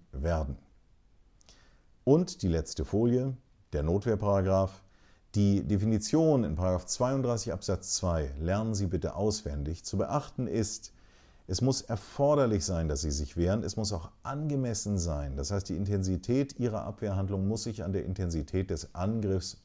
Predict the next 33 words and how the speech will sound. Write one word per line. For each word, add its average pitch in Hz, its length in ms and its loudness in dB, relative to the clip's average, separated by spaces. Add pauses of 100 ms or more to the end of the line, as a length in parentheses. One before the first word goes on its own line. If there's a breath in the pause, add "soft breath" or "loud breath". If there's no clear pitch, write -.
orientieren. 80 680 -2 (720 loud breath)
Der 92 80 0
Angriff 139 240 0
muss 113 200 -2
gegenwärtig 127 580 4
und 87 120 0
rechtswidrig 120 560 0
sein 139 280 -2
und 107 180 -4
er 76 100 -4
kann 123 180 -2
sich 117 180 -4
gegen 90 220 0
Sie 113 180 2
richten, 143 400 -2
aber 113 380 -2
auch 120 220 -2 (240 loud breath)
gegen 95 220 0
einen 87 200 0
Dritten, 107 340 -2
dem 104 180 2
Sie 98 140 2
dann 95 220 2
durch 82 280 -2
Nothilfe 98 1120 2 (320 loud breath)
zur 82 440 2 (260)
Seite 69 420 -4
stehen. - 240 -18 (680 loud breath)
Und 113 140 2
das 120 180 4
war 131 460 2
noch 117 260 -4
einmal, 117 580 2